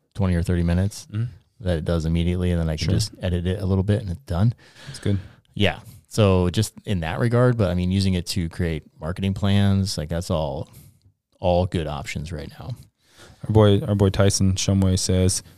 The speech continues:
Speaker 2: "Just what I've seen on Terminator, resistance jobs should be good to go."
Speaker 1: Hmm.
Speaker 2: That's awesome.
Speaker 1: There we go. Um, that sounds like a fun deal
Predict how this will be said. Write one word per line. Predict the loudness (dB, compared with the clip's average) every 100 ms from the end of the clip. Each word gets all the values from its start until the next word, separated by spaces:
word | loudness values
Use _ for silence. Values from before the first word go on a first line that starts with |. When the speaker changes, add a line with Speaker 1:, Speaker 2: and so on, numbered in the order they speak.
| _
Speaker 2:
"Just | 2 4
what | 6
I've | 4
seen | 6 6
on | 6
Terminator, | 6 6 6 6 4 0
resistance | 0 2 2 4 2 2
jobs | 4 4 2 -6
should | -2 0
be | 0
good | 0 -2
to | -2
go." | -2 -2 -4 -12 _ _ _ _ _ _ _ 0
Speaker 1:
Hmm. | 0 0 _ _ _ _
Speaker 2:
That's | -12
awesome. | -10 -10 -18 _ _ _ -20 _
Speaker 1:
There | -2
we | 0
go. | 0 -2 -8 _ _ _ -20 -20 -20 -20 _ _
Um, | 4 6 6 6 4 2 0 _ _ _ _ 0
that | 2 2 2
sounds | 4 6 6 4
like | 0 -2 -4
a | -2 -2
fun | -8 -2 2 4 2
deal | 2 4 2 0